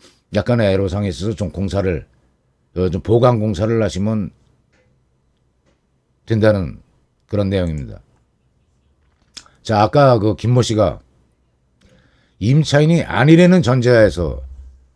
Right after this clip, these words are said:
성립되는 얘기입니다. 이 지금 감정가 팔억 이천사백인데 칠십 프로면은 오억 칠천 정도 선순위 임차인이 규명된 다음에, 임차인인지 가서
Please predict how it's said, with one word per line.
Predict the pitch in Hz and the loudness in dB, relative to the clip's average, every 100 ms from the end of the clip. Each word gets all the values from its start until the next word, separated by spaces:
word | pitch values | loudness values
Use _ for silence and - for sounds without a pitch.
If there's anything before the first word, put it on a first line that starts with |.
| _ | _
성립되는 | - 160 147 151 120 101 | -2 2 4 2 0 -2
얘기입니다. | 85 85 78 | -4 -4 -6
이 | 78 80 | -6 -6
지금 | 71 82 | -6 -10
감정가 | 85 92 90 82 90 76 - _ - _ | -6 -6 -6 -4 -4 -4 -8 _ -20 _
팔억 | _ 107 95 | _ -6 -4
이천사백인데 | 98 85 90 87 87 80 110 104 - _ _ | -6 -6 -4 -4 -6 -4 -4 -6 -12 _ _
칠십 | - 127 - | -10 -8 -6
프로면은 | 107 95 92 76 52 _ _ _ _ _ _ _ _ _ _ _ | -6 -4 -6 -8 -10 _ _ _ _ _ _ _ _ _ _ _
오억 | 85 101 107 - _ _ _ _ _ _ _ _ _ | -2 2 2 0 _ _ _ _ _ _ _ _ _
칠천 | - 139 131 | -6 -2 0
정도 | 104 82 65 58 _ _ _ _ _ | 0 -4 -8 -12 _ _ _ _ _
선순위 | - 139 117 117 120 | -10 -6 -4 -2 -2
임차인이 | 110 - 101 107 107 127 127 - | -4 -4 -4 -4 -4 -4 -6 -2
규명된 | 139 156 135 117 | 2 2 2 0
다음에, | 98 85 64 _ _ _ _ _ _ _ | -2 -4 -10 _ _ _ _ _ _ _
임차인인지 | 104 117 123 117 113 85 76 53 _ _ _ _ _ _ _ _ _ _ _ _ _ _ | -4 0 0 0 -2 -4 -8 -10 _ _ _ _ _ _ _ _ _ _ _ _ _ _
가서 | 143 131 135 139 127 | 0 4 4 4 2